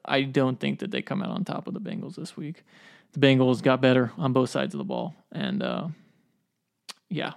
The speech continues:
I mean, that's all that can be said. They made the Super Bowl last year with a good ro-, a good team, but not, not great on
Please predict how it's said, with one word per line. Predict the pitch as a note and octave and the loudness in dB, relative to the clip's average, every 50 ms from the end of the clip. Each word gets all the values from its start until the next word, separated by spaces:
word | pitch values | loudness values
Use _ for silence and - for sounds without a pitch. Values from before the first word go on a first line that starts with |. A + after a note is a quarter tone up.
| _ _ - | _ _ -6
I | D3+ | -4
mean, | D3 - - - - D#3 - _ | -2 -2 -2 -2 -4 -6 -8 _
that's | A3+ - F3 D#3 - - _ - | -12 -10 -8 -8 -10 -10 _ -6
all | - - - - | -4 -2 -2 -2
that | - | -4
can | - - | -6 -8
be | - - | -8 -8
said. | - - - - - | -6 -6 -4 -4 -2
They | D2+ | -2
made | D2 D2 D2 - | -2 -2 -2 -2
the | - - _ _ _ _ - | -4 -8 _ _ _ _ -8
Super | - - C#3 - - | -6 -4 -4 -4 -6
Bowl | - - - | -8 -8 -8
last | - - - - - - | -6 -6 -6 -6 -8 -8
year | - - - | -8 -8 -8
with | - - - - _ _ _ - _ - - _ _ _ _ _ _ _ _ _ _ _ _ _ | -8 -8 -10 -12 _ _ _ -20 _ -20 -20 _ _ _ _ _ _ _ _ _ _ _ _ _
a | - - D3+ | -4 -4 -2
good | D3 - A3+ A3 F#3+ | 2 2 4 6 8
ro-, | D3 C#3 C3+ | 8 8 6
a | B2 D3 | 6 4
good | C3+ F#3 F3+ | 4 2 4
team, | - - E3+ C#3 C3 C3 A#2+ B2 B2 | 6 4 4 4 4 0 -4 -6 -2
but | - C#3+ C3+ C3 - - | 0 2 2 2 0 -2
not, | - C#3+ C#3 C#3 C#3 C3+ - - _ _ _ | -2 0 2 2 0 0 -4 -8 _ _ _
not | - C#3+ A2 - F#3+ D3+ C#3+ C#3+ C#3+ C#3+ D3+ D#3 D3+ - - - G#3+ | -20 -18 -14 -8 -4 -2 -2 0 0 0 0 0 -2 -4 -6 -12 -8
great | - D3 C#3+ C#3 C3+ C#3 | 0 2 4 4 4 4
on | C3+ C3 C3+ C3+ C3 C#3 E3 | 2 0 0 -2 -4 -6 -8